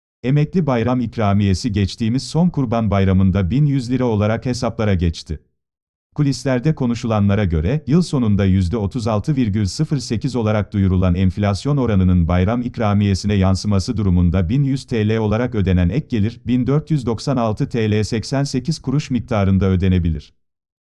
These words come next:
Bu da iki bayram ikramiyesinin toplamda iki bin dokuz yüz doksan üç T L yetmiş altı kuruşa çıkmasını sağlayabilir.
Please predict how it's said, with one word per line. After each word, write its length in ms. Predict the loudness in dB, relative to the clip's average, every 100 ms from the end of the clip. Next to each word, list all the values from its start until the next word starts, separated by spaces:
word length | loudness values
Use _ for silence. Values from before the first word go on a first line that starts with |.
| _
Bu 140 | -2 0
da 100 | 0
iki 280 | -2 -2 0
bayram 340 | 0 0 -2
ikramiyesinin 840 | -4 0 2 2 0 0 0 0
toplamda 500 | -2 -4 -2 -2 -2
iki 280 | -4 -4 -2
bin 160 | -2 -2
dokuz 340 | -2 -2 0
yüz 160 | -2 -2
doksan 340 | -6 -2 -2
üç 180 | -4 -4
T 240 | -2 2
L 20 |
yetmiş 460 | 2 2 2 -2 -4
altı 280 | -4 -2 -4
kuruşa 380 | -4 -4 -4 -6
çıkmasını 500 | -4 -4 -2 -2 -2
sağlayabilir. 760 | -2 0 2 2 0 -2 -8